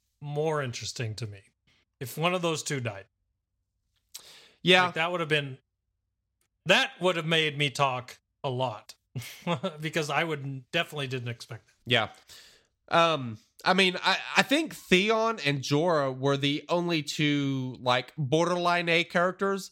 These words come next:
Speaker 2: I think, uh, you know,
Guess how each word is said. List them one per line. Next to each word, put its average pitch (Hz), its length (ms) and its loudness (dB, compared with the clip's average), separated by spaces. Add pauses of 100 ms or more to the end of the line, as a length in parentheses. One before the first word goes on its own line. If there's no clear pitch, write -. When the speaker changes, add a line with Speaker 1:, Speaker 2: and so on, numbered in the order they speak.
(260)
Speaker 2:
I 160 80 6
think, 170 560 2
uh, 131 440 2 (460)
you 156 120 2
know, 131 440 2